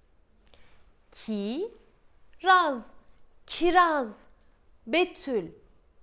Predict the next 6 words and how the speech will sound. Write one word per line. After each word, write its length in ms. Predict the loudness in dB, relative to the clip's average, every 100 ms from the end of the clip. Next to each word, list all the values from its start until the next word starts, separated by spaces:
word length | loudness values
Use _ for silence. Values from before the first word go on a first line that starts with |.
| -18
kiraz 760 | -4 -2 -2 -2 -2 -4 -6 -12 -20 -20 -20 -20 -10
ye. 520 | -2 0 0 -4 -12 -20 -20 -20 -20 -18 -18 -20 -20 _ -20 -20 -20 -20 _ _ _ -20 -20 -20 _ -8
Bezelye. 1500 | 2 4 4 0 -6 -16 _ _ -18 -8 -4 -2 -2 -4 -6 -12 _ -20 -20 -4 0 0 -2 -14 -20 -20 -20 -14 0
Buket. 640 | 0 2 0 0 -2 -20 -20 -20 -20 -20 _ -14
Bu 580 | -6 -4 -4 -4 -6 -10 -20 -20 _ -20 -16
bezelye. 1080 | -4 0 2 2 0 0 0 2 2 0